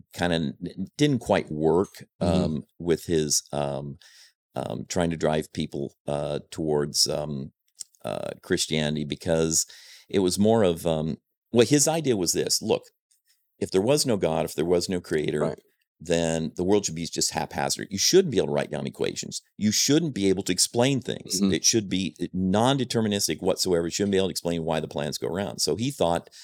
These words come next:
Speaker 1: "I can, if I can explain, if I come up showing you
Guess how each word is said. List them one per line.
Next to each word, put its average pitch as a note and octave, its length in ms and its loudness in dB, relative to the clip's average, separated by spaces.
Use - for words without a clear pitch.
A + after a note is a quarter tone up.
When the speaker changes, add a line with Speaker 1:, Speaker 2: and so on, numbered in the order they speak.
Speaker 1:
"I G2 140 0
can, - 140 -2
if - 160 -4
I A#2+ 120 4
can D3 160 -2
explain, F#2 260 0
if D2+ 100 -4
I A#2 100 2
come B2 180 -6
up - 180 -2
showing G#2+ 340 0
you D#2 220 -4